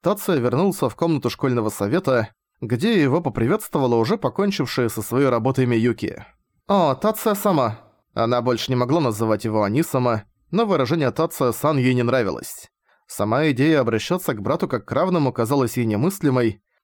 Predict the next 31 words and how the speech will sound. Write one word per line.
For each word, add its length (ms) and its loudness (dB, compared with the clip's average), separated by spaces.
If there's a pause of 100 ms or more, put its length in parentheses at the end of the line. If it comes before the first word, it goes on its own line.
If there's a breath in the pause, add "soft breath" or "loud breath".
(120)
В 200 0
итоге 280 0
она 140 0
пошла 320 -2
на 80 0
компромисс 560 0
и 60 2
стала 260 0
называть 400 -2
его 180 2
Тация-сама. 920 -2 (560)
Видимо, 500 0
вспомнила, 560 0
что 160 -6
к 80 -8
нему 220 2
так 180 -2
обращаются 580 0
Минами. 580 0 (480)
Тем 180 -2
не 80 2
менее, 340 2
привычная 520 0
Анисама 500 0
иногда 260 0
так 160 -6
и 60 0
норовила 420 2
сорваться 460 -2
с 100 -10
языка, 540 0